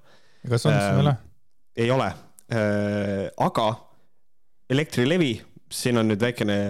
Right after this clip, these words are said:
Speaker 2: väikene huvitav asi tuli välja, et, äh, tuli välja selline asi, Elektrilevi tegi ühe hinnapakkumise, äh, mitte küll meile, aga noh, ühesõnaga,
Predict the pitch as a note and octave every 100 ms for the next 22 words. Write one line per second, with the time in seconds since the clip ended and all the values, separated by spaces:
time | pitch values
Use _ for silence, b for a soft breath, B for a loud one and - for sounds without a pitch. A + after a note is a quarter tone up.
0 | G2+ G2+ G2+ G#2+ F#2 B2+ A2+ A2+ B2+ A2
1 | A2 B2+ G#2 G2 G2 G#2+ F#2+ F#2 B B
2 | B G#2+ - - G#2+ G2+ G2+ G2 F#2+ -
3 | - - - F3 G3 G#3+ C3+ F#3 D3+ E3+
4 | F3 B2 - B2 D#3+ - B2+ D3 B2 G#2+
5 | G#2+ A2+ A2 G#2+ A2+ A2+ A#2 C#3 C#3+ A3
6 | - A#2+ A2+ G#2 - - - - - G#2+
7 | G#2 G2+ G#2 G#2 G#2 G#2 G#2+ D3 G#2+ A#2+
8 | B2 D#3 A2 F#2+ F#2+ A2 G2+ G#2 G#2+ A2+
9 | G#2+ G2+ G2